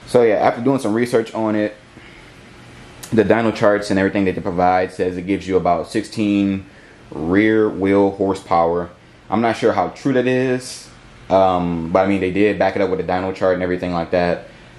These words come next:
Uh, I'm not sure the conditions of, for, like, from that dyno and everything like that, but that's what they specify. So I'm not sure, like, I don't believe that it's gonna give you sixteen horsepower, but if it does, great. If it doesn't, oh well.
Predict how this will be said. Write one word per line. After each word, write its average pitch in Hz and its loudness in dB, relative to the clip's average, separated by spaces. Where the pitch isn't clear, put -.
Uh, 90 4
I'm 90 2
not 92 -2
sure 107 0
the 90 0
conditions 90 -4
of, 87 -2
for, 78 -4
like, 76 -6
from 95 0
that 90 -2
dyno 90 0
and 90 -2
everything 90 -4
like 85 -4
that, 90 0
but 82 -4
that's 98 0
what 98 2
they 98 2
specify. 92 0
So 78 -6
I'm 104 0
not 113 0
sure, 101 0
like, 78 -8
I 107 4
don't 98 0
believe 90 -4
that 92 2
it's 92 -4
gonna 92 -2
give 90 -6
you 90 -4
sixteen 98 -2
horsepower, 95 0
but 82 0
if 95 0
it 87 -2
does, 269 2
great. - -2
If 87 -4
it - -8
doesn't, 139 0
oh 80 -4
well. 95 -2